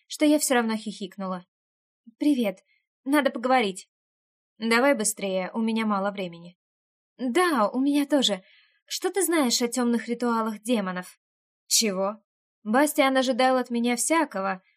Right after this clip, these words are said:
но явно не такого вопроса. Но пояснить суть я не успела. Нас прервал какой-то тощий, забавного вида паренек.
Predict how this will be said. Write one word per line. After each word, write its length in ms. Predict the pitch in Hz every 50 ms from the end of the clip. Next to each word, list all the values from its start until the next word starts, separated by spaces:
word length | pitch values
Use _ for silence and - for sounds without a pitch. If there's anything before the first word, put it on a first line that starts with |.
| _ _
но 180 | 294 294 302 320
явно 380 | 330 285 240 214 220 220 226
не 140 | 226 220 214
такого 360 | 214 196 190 - 190 175 185
вопроса. 560 | 185 196 196 196 _ - 160 - - - 196 _ _ _ _ _ _ _ _ - - _ _ -
Но 120 | 285 339
пояснить 460 | - 339 294 277 - 277 262 262 -
суть 220 | - 294 302 294 233
я 180 | 214 220 214 214
не 120 | 214 220
успела. 480 | 220 - - - 196 185 180 175 175 - _ _ _ _
Нас 240 | 196 220 220 214 -
прервал 480 | - - 220 214 208 208 254 262 247
какой-то 380 | 240 - 190 190 220 214 214 208
тощий, 500 | 214 _ 220 240 269 254 - - - 214
забавного 600 | 180 202 202 180 214 233 240 214 214 208 202 208
вида 240 | 196 185 208 185 -
паренек. 580 | - - 214 220 220 214 202 190 180 - -